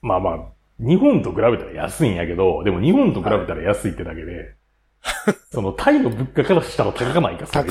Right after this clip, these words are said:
Speaker 1: ていう。
Speaker 2: 高い。そうね。
Speaker 1: っていうのはあるけどな。で、あと、まあその洗濯機関連でもう一個言うとさ、
Speaker 2: はい。
Speaker 1: あの、コインランドリーありますみたいなさ。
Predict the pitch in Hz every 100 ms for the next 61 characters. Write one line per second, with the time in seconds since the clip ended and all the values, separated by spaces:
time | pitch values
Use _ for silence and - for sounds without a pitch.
0 | 131 101 87 82 90 95 - 92 110 175
1 | _ _ _ _ _ _ _ _ _ _
2 | _ _ _ _ _ - 156 151 165 131
3 | 123 90 82 87 - 92 78 - 95 101
4 | - - _ _ _ _ _ _ - 87
5 | 90 95 - - - 95 101 - 160 196
6 | 214 214 180 180 101 87 92 143 185 -
7 | 82 78 - 95 80 - - _ _ _
8 | _ - - 131 87 85 78 82 - _
9 | _ _ _ _ _ - - 165 175 196
10 | 180 147 113 104 113 110 120 101 82 85
11 | - - -